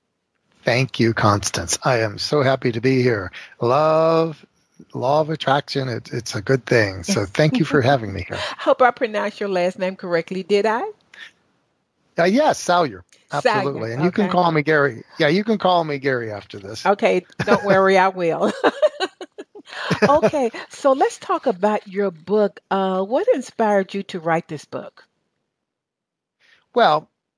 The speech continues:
Speaker 1: you know, first off, I, I literally had clients and people came to my workshops telling me I had to write a book from what I was doing and all that stuff. I had a clinical psychologist who came just as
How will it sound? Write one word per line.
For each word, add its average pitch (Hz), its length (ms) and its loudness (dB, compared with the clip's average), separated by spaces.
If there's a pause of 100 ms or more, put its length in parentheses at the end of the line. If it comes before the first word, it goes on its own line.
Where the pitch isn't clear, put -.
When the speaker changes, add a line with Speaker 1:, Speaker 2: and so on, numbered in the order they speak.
(520)
Speaker 1:
you 165 100 0
know, 123 160 -4
first - 540 0
off, 110 280 -2
I, 151 160 2
I 147 240 2
literally 143 680 2
had 120 300 4 (420)
clients 127 480 0
and 110 80 -6
people 110 260 -2
came 117 220 -2
to 113 80 -2
my 104 160 0
workshops 107 600 2
telling 113 240 -2
me 113 80 2
I 113 140 0
had 135 400 0
to 139 100 0
write 120 220 0
a 110 80 -4
book 110 340 -4 (300)
from 120 160 -2
what 117 160 2
I 117 60 4
was 107 220 -4
doing 120 580 0 (460)
and 110 360 2
all 127 220 4
that 123 200 0
stuff. 113 260 0
I 110 120 4
had 110 160 4
a 104 80 -2
clinical 120 500 0
psychologist 120 800 2
who 117 80 -2
came 107 320 -2 (400)
just - 440 2 (440)
as 131 400 2